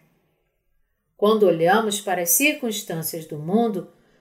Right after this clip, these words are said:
quando vamos na direção que Deus não quer, ou quando desconsideramos a vontade do Pai e vivemos indiferentes à sua vontade, o Espírito Santo geme.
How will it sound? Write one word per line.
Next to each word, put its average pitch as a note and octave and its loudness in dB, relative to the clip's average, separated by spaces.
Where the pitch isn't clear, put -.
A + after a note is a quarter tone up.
quando G3+ 2
vamos G3 0
na F#3+ -6
direção A3+ 2
que G#3+ -4
Deus D#3+ -4
não A#3+ -2
quer, C4 4
ou G4+ 6
quando G3+ 2
desconsideramos B3 2
a F3 2
vontade E3 -6
do C4 -2
Pai G3+ 4
e G#3 4
vivemos F#3 0
indiferentes B3+ 0
à C#4 0
sua E3 -4
vontade, A#3+ 2
o G#4 6
Espírito A3 2
Santo F#3 -4
geme. E3+ -6